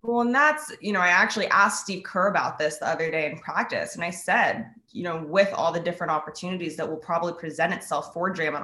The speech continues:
off-, on the offensive end, are you telling him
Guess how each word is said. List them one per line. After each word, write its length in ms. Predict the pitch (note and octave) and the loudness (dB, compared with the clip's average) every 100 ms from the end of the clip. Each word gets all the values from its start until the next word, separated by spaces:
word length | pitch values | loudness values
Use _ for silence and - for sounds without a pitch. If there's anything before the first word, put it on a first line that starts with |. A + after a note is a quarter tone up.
| D3+ | -2
off-, 180 | D#3+ D#3+ D3+ - | -2 -4 -8 -4
on 140 | F3+ | 0
the 80 | G#3+ | 2
offensive 380 | E3 E3+ - F3 | 2 0 -4 0
end, 200 | G3+ - - | 0 0 -2
are 160 | G#3 D#4+ | 0 2
you 160 | A3+ | 0
telling 340 | F3 E3 C#3+ D3+ | 0 -2 -4 -6
him 240 | C3 B2+ | -10 -10